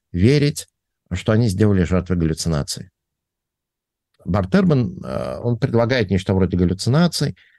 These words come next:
А, Гёрт Людеман, он тоже предлагает, э, такую теорию, которую поддерживает Бартерман,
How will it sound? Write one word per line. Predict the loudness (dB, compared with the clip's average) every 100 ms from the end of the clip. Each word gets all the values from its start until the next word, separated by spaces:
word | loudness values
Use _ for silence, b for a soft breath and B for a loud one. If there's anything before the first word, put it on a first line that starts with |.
| b b b _
А, | -2 2 4 4 2 2 0
Гёрт | -2 -2 2 2 4
Людеман, | 4 4 4 2 -2
он | -2 -2
тоже | 0 0 0
предлагает, | 0 0 0 2 2 2 0 -6
э, | -6 -4 -4 -6 -10 -10 -10 -10 -12 -12 -16 -18 -20 _ _ _ _ _
такую | -2 2 4
теорию, | 4 4
которую | 4 2 2
поддерживает | 2 2 2 2 2 2
Бартерман, | 0 -2 -2 0 0